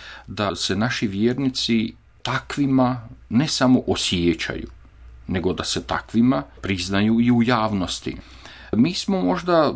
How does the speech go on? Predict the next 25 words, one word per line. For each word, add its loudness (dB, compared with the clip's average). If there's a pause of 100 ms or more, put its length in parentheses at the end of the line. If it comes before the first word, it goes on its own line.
u -6
tim 2
procesima -2
i 0
sekularizacije, -2
i -2
materijalizma, -4
i 4 (180)
komunizma 0
u -2
kojem -2
smo -6
živjeli, 2 (640)
osobito -2
mi 2
u 0
Hrvatskoj, -2 (340)
došli 0
u 4
situaciju 2
kad -2 (200)
čovjek 0
na -6
neki -4
način -2